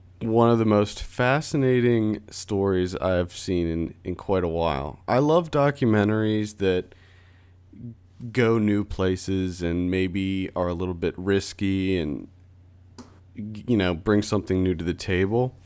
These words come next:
And basically what this film is, is this, this guy, he's from, um, Denmark, and his name's Mads Brugger. And he's, he's the central character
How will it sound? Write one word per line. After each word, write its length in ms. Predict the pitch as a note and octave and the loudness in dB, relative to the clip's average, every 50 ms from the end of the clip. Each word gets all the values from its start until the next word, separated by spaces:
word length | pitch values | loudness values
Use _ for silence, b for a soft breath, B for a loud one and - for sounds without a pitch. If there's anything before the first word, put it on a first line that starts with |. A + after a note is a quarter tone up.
| b b b b b b b b b b b b | b b b b b b b b b b b b
And 320 | - G#2 A2 G#2+ G#2 G2 | -4 -2 0 0 0 0
basically 460 | G#2+ C#3+ E3 G#3 - G3+ F3+ F3+ D#3+ | 2 2 2 2 0 2 4 6 6
what 200 | D3 B2+ A#2+ A2 | 6 6 4 4
this 200 | - A#2+ A#2+ - | 4 4 4 4
film 380 | - - - A#2+ A#2 A#2 A2+ G#2 | 2 2 4 4 4 6 4 4
is, 460 | F#2+ F#2+ F#2 F#2+ F#2 F#2 F#2 - - - | 4 4 4 4 2 0 -2 -6 -8 -4
is 500 | - G2+ G2 F#2 F#2 F#2 F#2 F#2 - - - | 0 2 2 4 4 2 2 0 -4 -8 -14
this, 300 | - A#2+ G2+ A2 G#2 - - - - - - | -8 -4 -4 -2 -4 -4 -10 -14 -20 -12 -6
this 160 | - A#2 - | -6 -6 -4
guy, 560 | - - B2 A2+ A2 G#2+ G#2+ G#2+ G#2+ G#2+ F#2+ - - | -2 0 2 4 4 4 4 4 2 2 0 -4 -10
he's 280 | - - - A2+ G#2 - | -14 -8 -6 -6 -6 -8
from, 480 | - - G#2+ G#2 G2 F#2+ F#2+ G2 G2 - - | -8 -4 -2 0 0 2 0 0 0 -2 -2
um, 480 | G2 G2 F2+ F2 E2+ E2 E2+ F2 F#2+ - - - - - - | -2 -2 -2 -2 -2 -2 -4 -6 -8 -14 -20 -20 -18 -14 -8
Denmark, 720 | G2+ G#2 A2 G#2+ G#2+ G2+ F#2 E2 D#2 E2+ - - - - b b b b b b b b b b b b | -4 0 2 2 2 2 0 -2 -4 -6 -10 -12 -16 -20 b b b b b b b b b b b b
and 180 | G2+ F#2+ F#2 | 0 2 2
his 140 | F#2 F#2 - | 2 2 2
name's 300 | A2 G2+ G2+ G2 F#2+ G2 | 4 4 4 2 0 0
Mads 520 | G2+ G2+ G2 G#2 A2 A2+ A#2+ A#2+ A#2 - - - | 0 2 4 4 4 4 2 0 -2 -8 -12 -8
Brugger. 580 | - G#2 G#2+ G#2+ G#2+ G2 - - - - - - - - b b b b b b b b b b - - | -4 -2 0 0 0 0 -2 -6 -8 -10 -12 -14 -16 -20 b b b b b b b b b b -20 -12
And 400 | - - G2 F#2 F#2 F#2 F#2 F2+ | -6 -4 -2 0 0 0 0 -2
he's, 560 | F#2 - A#2+ A#2 A2+ A2 G#2 - - - - - | -2 -4 -4 -4 -4 -4 -6 -8 -10 -12 -12 -10
he's 400 | B2+ A#2+ A#2+ A#2 A2+ G#2+ G#2+ G#2 - - - - - - - - | -6 -2 -2 0 -2 -2 -6 -10 -16 -20 -20 -20 -20 -20 -8 -4
the 80 | - A2+ | -4 -2
central 460 | - - D3+ C#3+ C3+ C3+ - A#2+ G#2 | 2 4 6 6 6 6 4 2 2
character 920 | - - - C3 A#2 A#2 A2 G#2 - - G2 F2 F2 F2 E2+ E2+ G2+ | 2 0 0 2 4 4 2 2 0 0 0 2 2 2 2 0 -4